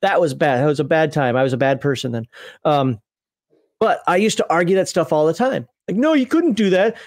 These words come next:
And game masters would try to simplify it, be like, "Well, that's stupid 'cause I could stop that instantly. I don't care." You know, that's not the point. And you have to sometimes deal with people like me and explain, "No,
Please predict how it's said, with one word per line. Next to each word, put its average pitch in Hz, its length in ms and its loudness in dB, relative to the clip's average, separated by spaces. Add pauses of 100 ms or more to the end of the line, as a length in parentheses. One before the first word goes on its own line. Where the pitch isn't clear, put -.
(240)
And 185 300 0
game 196 220 2
masters 208 440 0
would 175 120 0
try 185 220 0
to 196 60 0
simplify 220 440 0
it, 175 60 2
be 175 80 2
like, 170 100 0
"Well, 285 100 2
that's 330 140 -2
stupid 302 440 -2
'cause 185 160 -2
I 277 240 0
could 190 260 -8
stop 247 360 -2
that 269 220 0
instantly. 220 500 0
I 240 60 2
don't 269 140 0
care." 220 180 -2
You 170 80 0
know, 127 260 -2 (420)
that's 190 220 -2
not 254 180 0
the 226 60 -2
point. 240 320 0 (380)
And 180 140 0
you 185 100 2
have 208 140 0
to 208 80 -6
sometimes 196 380 -2
deal 196 180 0
with 185 120 0
people 190 240 -2
like 151 180 0
me 190 100 0
and 156 80 0
explain, 147 360 -2
"No, 156 300 0